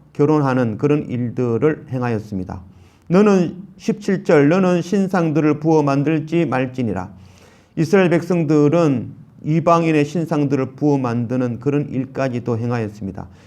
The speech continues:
십팔 절, "너는 무교절을 지키되 내가 네게 명령한 대로 아비벌 그 절기에 일 해 동안 무교병을 먹어라. 이는 네가 아비벌에 애굽에서 나왔음이라." 이스라엘 백성들은 아비벌 첫째 달 유월절과 유월절을 지키며 또한 무교절을 지키며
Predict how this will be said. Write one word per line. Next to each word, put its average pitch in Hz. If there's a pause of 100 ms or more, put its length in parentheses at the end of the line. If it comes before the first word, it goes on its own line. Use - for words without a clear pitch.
(200)
십팔 190
절, 170
"너는 170
무교절을 156
지키되 127
내가 143
네게 147
명령한 151
대로 135
아비벌 120
그 131
절기에 139
일 185
해 160
동안 139
무교병을 143
먹어라. 131 (440)
이는 185
네가 165
아비벌에 156
애굽에서 143
나왔음이라." 127 (440)
이스라엘 190
백성들은 165
아비벌 139
첫째 151
달 131
유월절과 139
유월절을 147
지키며 123
또한 139
무교절을 123
지키며 117